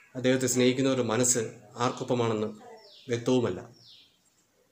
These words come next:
കലാഭവൻ മണിയുടെ രാഷ്ട്രീയ ജീവിതത്തെക്കുറിച്ചും രാഷ്ട്രീയ പ്രവർത്തനത്തെക്കുറിച്ചുമെല്ലാം അദ്ദേഹത്തിൻ്റെ അനുജൻ ആർ എൽ വി രാമകൃഷ്ണൻ നമ്മളോട് സംസാരിക്കുന്നു.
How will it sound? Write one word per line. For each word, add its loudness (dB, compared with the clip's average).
കലാഭവൻ 2
മണിയുടെ 2
രാഷ്ട്രീയ 0
ജീവിതത്തെക്കുറിച്ചും -2
രാഷ്ട്രീയ -2
പ്രവർത്തനത്തെക്കുറിച്ചുമെല്ലാം -4
അദ്ദേഹത്തിൻ്റെ 2
അനുജൻ -2
ആർ 2
എൽ -2
വി 4
രാമകൃഷ്ണൻ -2
നമ്മളോട് -2
സംസാരിക്കുന്നു. -6